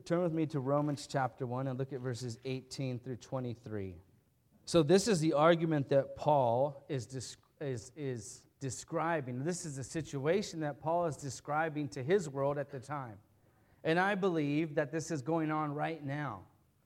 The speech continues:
This is our world right now. And this explains a lot why our world is the way it is.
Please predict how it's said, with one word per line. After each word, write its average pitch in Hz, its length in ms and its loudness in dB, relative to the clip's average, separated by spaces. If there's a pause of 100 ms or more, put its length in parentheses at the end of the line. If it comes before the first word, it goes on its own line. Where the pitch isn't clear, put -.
(500)
This 180 220 4
is 175 140 2
our 185 280 2
world 170 400 4
right 165 340 0
now. 147 220 0
And 135 80 0
this 165 180 0
explains 190 600 -2
a 175 60 0
lot 156 320 2
why 165 220 2
our 165 140 2
world 175 560 2
is 170 240 0
the 165 100 -6
way 165 260 2
it 170 60 -2
is. 120 580 -4